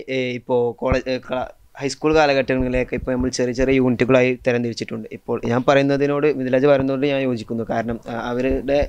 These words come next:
രാഷ്ട്രീയങ്ങൾ പറഞ്ഞാൽ ഇപ്പോൾ കോളേജിലേക്ക് കയറുന്നത് എസ് എഫ് ഐക്കാരാണോ, അവർ, അവരുടെ മനസ്സിലുള്ള കറക്റ്റായിട്ടുള്ള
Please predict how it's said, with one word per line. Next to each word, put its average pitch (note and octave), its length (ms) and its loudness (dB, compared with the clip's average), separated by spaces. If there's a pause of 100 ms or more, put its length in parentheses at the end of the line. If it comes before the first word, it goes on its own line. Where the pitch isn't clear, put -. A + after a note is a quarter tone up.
രാഷ്ട്രീയങ്ങൾ C3+ 500 2
പറഞ്ഞാൽ B2+ 280 0
ഇപ്പോൾ C3 220 -4
കോളേജിലേക്ക് C3+ 500 0
കയറുന്നത് C3+ 320 0
എസ് B2+ 180 -2
എഫ് B2 140 -4
ഐക്കാരാണോ, B2 460 0 (320)
അവർ, B2+ 180 4 (160)
അവരുടെ C#3 260 4 (180)
മനസ്സിലുള്ള C#3 440 0 (260)
കറക്റ്റായിട്ടുള്ള C3 560 0